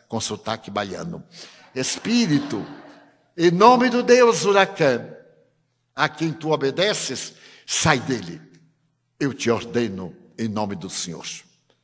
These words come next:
O rapaz começou a contorcer-se, e eu também, para poder ajudar. E daí a pouco ele desenrolou as pernas,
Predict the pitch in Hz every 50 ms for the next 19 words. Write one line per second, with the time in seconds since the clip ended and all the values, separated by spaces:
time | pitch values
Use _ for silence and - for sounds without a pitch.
0 | _ _ _ _ _ _ _ _ _ _ 123 113 120 120 120 - 131 131 127 -
1 | - 120 123 120 117 - - 127 120 123 123 123 120 120 120 117 113 - - -
2 | - 143 - - - - - - - - - - - - - - - - - -
3 | _ _ _ _ - 117 117 131 151 - - 220 202 156 123 143 202 233 262 -
4 | - - - - - _ _ _ _ _ - 107 117 123 120 - 113 113 135 135
5 | 120 - 127 120 107 113 101 92 - - - - - - - - - - - -
6 | _ _ _ 185 170 160 175 175 170 160 165 - 202 214 220 208 214 - 180 160
7 | 160 147 143 147 127 - 139 120 131 131 120 123 120 - - - - 160 160 143
8 | 110 - 107 104 101 101 98 - - - - - -